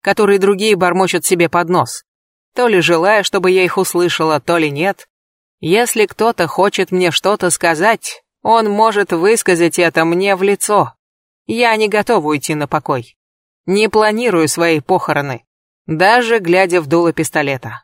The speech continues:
Как тогда с тем малым, который заявлял, что он посланник Божий,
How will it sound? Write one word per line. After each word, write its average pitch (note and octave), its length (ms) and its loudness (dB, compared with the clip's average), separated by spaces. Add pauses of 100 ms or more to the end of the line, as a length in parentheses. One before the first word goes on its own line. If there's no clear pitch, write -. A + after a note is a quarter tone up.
(220)
Как F3+ 240 -2
тогда F3 360 0
с - 60 -6
тем E3 220 0
малым, E3 340 2
который E3 380 0
заявлял, F3 500 2
что E3+ 200 -2
он D#3+ 140 0
посланник F3 640 0
Божий, D3 540 -4